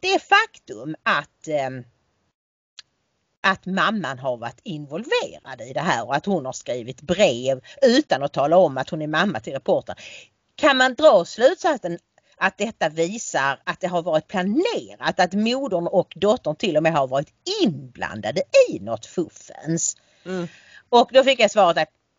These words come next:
Speaker 1: ja, det vet man väl inte riktigt än. Det kan ju vara att de bara har varit nyttiga idioter, att det är han, Rad al-Duhan, fick jag rätt på det nu?
Speaker 2: Ja, du fick
Speaker 1: Ja.
Speaker 2: rätt på det.
Speaker 1: Som har utnyttjat dem.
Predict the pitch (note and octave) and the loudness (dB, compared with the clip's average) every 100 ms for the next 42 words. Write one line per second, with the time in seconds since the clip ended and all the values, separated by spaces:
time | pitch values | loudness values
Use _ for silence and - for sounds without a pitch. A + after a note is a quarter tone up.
0 | - C4 C4+ C4+ B3+ B3 - G#3+ - A3 | -14 -8 0 4 4 2 -8 -12 -6 -4
1 | G3 - _ G#3 F#3 E3 - - E3 D#3 | -4 -8 _ 2 2 0 -8 -12 -10 -8
2 | D#3 D#3+ D#3 C#3 D#3 - B2+ - C#4 C4+ | -4 -4 -4 -6 -8 -10 -14 -8 2 4
3 | C#4 C#4 G3+ A3 - B3 D#3+ D3+ D#3+ F#3+ | 4 0 -4 -6 0 0 0 -4 0 2
4 | B2+ - D3+ D3 F3 C#3+ C3+ A#2 C3 B2 | 2 -2 -8 -8 -6 -6 -8 -8 -6 -6
5 | C3+ B2+ C#3 A2+ C3 D3+ - E3 C#3 - | -6 -4 -4 -4 -4 -6 -6 -4 -4 -4
6 | E3 F3 G3+ E4+ - - - - C3 D3+ | -8 -8 -2 0 -2 -12 -18 -8 -2 0
7 | D3 D3+ A#2 - E3+ C#4+ A3+ A#2 A#2 - | -2 -8 -8 0 4 4 2 -6 -10 -14
8 | _ _ _ _ _ _ _ _ - F#3 | _ _ _ _ _ _ _ _ -2 2
9 | D#3 C#3+ - - E3+ C#3 C3+ C3+ - G#3+ | 2 0 -4 -2 0 0 -4 -10 -4 -2
10 | E3 B2 A2 C#3 E3+ F3+ F3+ - E3 D#3+ | -2 -6 -10 -10 -8 -2 -2 -2 -6 -6
11 | D3+ A2+ C#3+ _ F#3 F3+ - - D#3+ D3 | -6 -6 -10 _ -2 -2 -2 -6 -4 -4
12 | - B2 - B2 - G#3 - - A#3+ A#3+ | -4 -10 -10 -10 -12 -18 0 4 4 4
13 | A#3 C#4+ G4+ F#4 - F3 C#3+ - G#4+ - | 2 2 2 -2 -6 -10 -8 -4 -4 0
14 | - A2 D3 D#3 | -2 -2 -8 -6